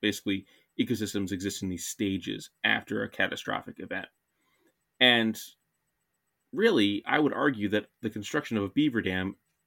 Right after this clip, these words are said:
is such an event because it causes a total and complete shift in the stream itself and also the riparian area around the stream. Because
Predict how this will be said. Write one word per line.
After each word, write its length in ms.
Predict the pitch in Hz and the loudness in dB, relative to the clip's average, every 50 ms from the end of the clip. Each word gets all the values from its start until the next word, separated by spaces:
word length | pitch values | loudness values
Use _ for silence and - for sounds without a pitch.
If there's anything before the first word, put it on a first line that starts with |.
| _ _ _ _ _ | _ _ _ _ _
is 300 | - 156 143 131 117 113 | 0 2 2 2 0 -2
such 240 | - - 120 107 - | -2 -2 -2 -2 -2
an 100 | 101 95 | -4 -2
event 280 | 92 101 120 110 - - | 2 4 4 2 2 0
because 300 | 107 110 - 113 101 - | -6 0 0 0 0 0
it 180 | 98 101 - | -4 -8 -8
causes 380 | - 127 120 127 123 110 101 101 | -4 0 0 0 0 0 -4 -4
a 140 | 104 98 - _ _ _ _ _ _ | -6 -6 -6 _ _ _ _ _ _
total 440 | - - - 170 170 165 143 127 - | -20 -12 -6 -4 -2 0 0 0 0
and 160 | 98 104 101 | -2 -4 -4
complete 360 | - 104 98 95 - 117 107 | -4 -6 -6 -4 -4 -6 -6
shift 400 | - - - 113 104 95 - - _ _ _ _ _ _ _ _ _ _ _ _ _ - | -6 -4 -2 0 0 0 -2 -8 _ _ _ _ _ _ _ _ _ _ _ _ _ 2
in 420 | 127 117 113 107 104 101 98 95 _ _ _ _ _ _ _ | 4 4 4 4 2 0 -2 -6 _ _ _ _ _ _ _
the 60 | - | -6
stream 320 | - - - 139 123 110 | -4 -2 0 0 2 0
itself 500 | 98 - - - - 175 170 160 151 - _ - | 0 -4 -6 -4 -2 0 0 0 -2 -6 _ -4
and 120 | 143 123 | -2 0
also 280 | 135 147 143 - 143 123 | 0 -2 -2 -2 -4 -2
the 120 | 117 110 | 0 -2
riparian 680 | 104 104 107 107 - - 131 127 120 117 113 110 107 98 | 0 0 -2 -2 -2 0 0 2 2 2 2 0 0 0
area 360 | 92 101 101 98 98 98 90 | 0 0 2 2 2 0 0
around 460 | 95 92 92 92 92 92 92 92 87 | -2 -2 -2 0 0 0 0 -2 -4
the 80 | 92 92 | -6 -10
stream. 400 | - - - 90 - - - - _ _ | -12 -12 -12 -12 -12 -12 -14 -18 _ _
Because 400 | - 135 - 143 127 120 117 110 | -6 -2 2 2 2 2 2 0